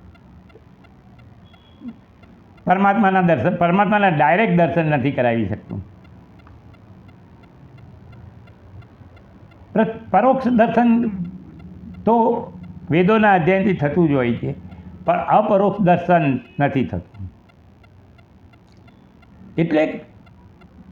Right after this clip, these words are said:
ભલે ભગવાન એમ કહે કે પુણ્ય કર્મો, સેવા કર્મો, દાન કર્મો વગેરેથી હું પ્રાપ્ત થઈ શકતો નથી, પણ એ જરૂરી છે શું, અંતઃકરણની શુદ્ધિ માટે. વેદોનું અધ્યયન પણ જરૂરી છે પરમાત્માના સ્વરૂપનું પરોક્ષ જ્ઞાન મેળવવા.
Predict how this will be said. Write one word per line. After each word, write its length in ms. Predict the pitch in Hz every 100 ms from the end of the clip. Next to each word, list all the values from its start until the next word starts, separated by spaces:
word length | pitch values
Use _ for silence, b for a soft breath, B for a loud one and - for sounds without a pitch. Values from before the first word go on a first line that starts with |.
| -
ભલે 360 | - 117 190 269
ભગવાન 380 | 165 143 185
એમ 200 | 185 180
કહે 200 | 175 170
કે 380 | 160 180 170 - - - - - - - - 160 175 156
પુણ્ય 300 | 175 180 175
કર્મો, 420 | 170 151 156 156
સેવા 380 | - 156 160 156
કર્મો, 380 | 160 143 151
દાન 320 | 143 135 147 151
કર્મો 400 | 151 135 147 139
વગેરેથી 460 | 131 147 147 151
હું 140 | 147 120
પ્રાપ્ત 420 | 123 123 - 151
થઈ 280 | - 123 131
શકતો 320 | 139 - 147
નથી, 240 | 135 131
પણ 180 | 165 196
એ 80 | 196
જરૂરી 500 | 185 247 185 123 117
છે 160 | 117 139 B B B B - - -
શું, 120 | 185 -
અંતઃકરણની 680 | 160 175 170 156 139 147 151
શુદ્ધિ 380 | 147 117 104 139
માટે. 400 | 120 107 117 104 92 - - - - - - - - - - - - - - - - - - - - - - - - - - -
વેદોનું 420 | 139 170 220 240 208
અધ્યયન 380 | 127 143 247
પણ 160 | 277 240
જરૂરી 440 | 202 190 180 170
છે 100 | 165
પરમાત્માના 720 | 180 160 143 175 170 175 170
સ્વરૂપનું 640 | 160 147 143 160 165 180 180
પરોક્ષ 460 | 147 147 165 - 143
જ્ઞાન 300 | 139 131 120
મેળવવા. 440 | 117 110 104 104